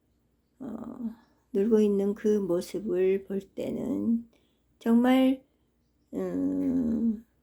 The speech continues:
이 녀석은 사랑을 받기 위하여 살아가고 있구나를 생각합니다.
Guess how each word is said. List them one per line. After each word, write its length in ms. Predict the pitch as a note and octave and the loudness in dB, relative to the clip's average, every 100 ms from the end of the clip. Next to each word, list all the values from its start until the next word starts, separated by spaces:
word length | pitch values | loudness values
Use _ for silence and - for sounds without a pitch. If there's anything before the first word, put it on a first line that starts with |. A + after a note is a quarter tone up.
| _ | _
이 160 | - G#3+ | 4 4
녀석은 920 | G3 G3 F3+ F3 F3+ G3 G3 G3+ G#3+ _ _ _ _ _ | 4 0 -2 -2 -2 -2 -2 -4 -6 _ _ _ _ _
사랑을 720 | - C#4+ C4+ C4 A#3 G#3+ A#3 _ _ _ _ _ | -6 0 4 4 4 2 -2 _ _ _ _ _
받기 720 | G3 G3 _ - A#3+ A#3+ A3 | -4 -4 _ -6 0 2 4
위하여 920 | G3+ G#3 G3+ G3 G3+ G#3+ A#3+ C4+ - _ _ _ _ _ _ _ | 4 4 2 2 2 2 2 0 -2 _ _ _ _ _ _ _
살아가고 540 | _ D#4 D4 B3+ A#3 F#3 | _ 2 4 2 0 -2
있구나를 1300 | E3 - - - F#3 - _ _ _ _ - C4+ C#4 | -2 -8 -10 -8 -10 -14 _ _ _ _ -2 -2 -2
생각합니다. 1040 | - A3+ A#3 A#3 - A3 G3+ A3 _ _ | 0 0 -2 -8 -8 -8 -8 -14 _ _